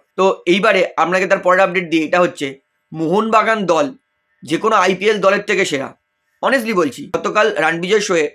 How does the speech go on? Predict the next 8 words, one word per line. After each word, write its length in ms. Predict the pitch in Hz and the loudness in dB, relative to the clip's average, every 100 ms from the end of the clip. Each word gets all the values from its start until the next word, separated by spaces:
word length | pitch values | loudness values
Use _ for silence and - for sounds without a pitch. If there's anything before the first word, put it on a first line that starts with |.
| _ | _
ডক্টর 340 | 131 156 - 190 | -6 -4 -2 -2
সঞ্জীব 360 | 180 165 180 | -2 0 0
গোয়েঙ্কা 380 | 170 196 180 185 | 2 0 0 -2
মোহনবাগান 720 | 175 151 170 180 180 175 180 180 | -2 -2 -2 0 0 0 -2 -4
এবং 360 | 156 170 170 - | -2 0 -2 -6
লখনৌ 400 | 143 139 170 185 | -6 -6 -4 -4
দলের 400 | 175 175 180 180 _ _ _ | 0 2 0 -2 _ _ _
কর্ণধার 600 | 151 170 185 170 185 | -4 -2 0 0 -2